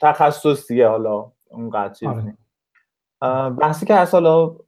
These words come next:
Speaker 1: با استفاده از همون ریاکت، ریاکت نیتیو اومد که یک، اه، فریمورکی خود، م، فیسبوک درستش کرد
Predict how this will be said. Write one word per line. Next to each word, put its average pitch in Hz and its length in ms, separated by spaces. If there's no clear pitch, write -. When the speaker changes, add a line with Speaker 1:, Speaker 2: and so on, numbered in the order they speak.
Speaker 1:
با 147 120
استفاده 165 280
از 156 120
همون 170 220
ریاکت، 185 560
ریاکت 151 280
نیتیو 147 440
اومد 196 440
که 127 440
یک، 120 540
اه، 98 500
فریمورکی 135 800
خود، 139 240
م، 143 300
فیسبوک 123 380
درستش 180 400
کرد 175 320